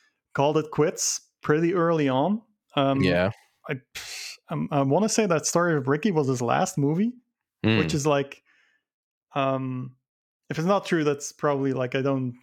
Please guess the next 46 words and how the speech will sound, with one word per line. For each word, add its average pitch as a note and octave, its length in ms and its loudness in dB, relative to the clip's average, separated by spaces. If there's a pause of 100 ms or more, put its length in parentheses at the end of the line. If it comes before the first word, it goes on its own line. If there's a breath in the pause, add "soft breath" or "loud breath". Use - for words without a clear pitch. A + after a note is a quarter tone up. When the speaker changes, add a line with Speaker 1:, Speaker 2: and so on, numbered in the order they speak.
(100)
Speaker 1:
uh, B2 480 -2 (380)
have C3+ 140 -2
Speaker 2:
I - 40 -6
think C3 140 0
Speaker 1:
to A#2+ 40 0
Speaker 2:
the A#2 60 -2
Cat, B2 440 -2
the, G2+ 380 -2 (140)
uh, G2 340 0
Speaker 1:
The D3+ 120 0
Cat - 20 -4
Speaker 2:
Story - 220 0
of A3+ 60 2
Ricky A3+ 200 2
Speaker 1:
later? B3 120 0
Speaker 2:
was A#2 160 -4
ninety-one A2 640 0
and F#2 200 -4
Cat G2+ 260 0
was F2+ 140 -4
ninety-two. F2 680 -6 (300)
Speaker 1:
Oh, D#3+ 80 2
Cat E3+ 220 0
was, E3 120 0
okay, C#3+ 420 -2
then B2+ 140 -4
the C3 60 -6
Cat C3+ 260 -4
was B2 320 -12
ninety-two. C3 560 -10 (120)
I D#3 100 2
was F3 120 0
Speaker 2:
Yeah. F3 60 4
Speaker 1:
gonna A3+ 140 2
say, G3+ 140 -2
like, D#3 200 -2
if - 200 -8
Story A#3+ 280 0
of C#3 100 -4
Ricky D#3+ 280 -2
is C3+ 120 0
your C#3+ 140 0
last C#3+ 300 0
movie, C#3 340 0
that's C#3 240 -2
like, B2+ 400 -2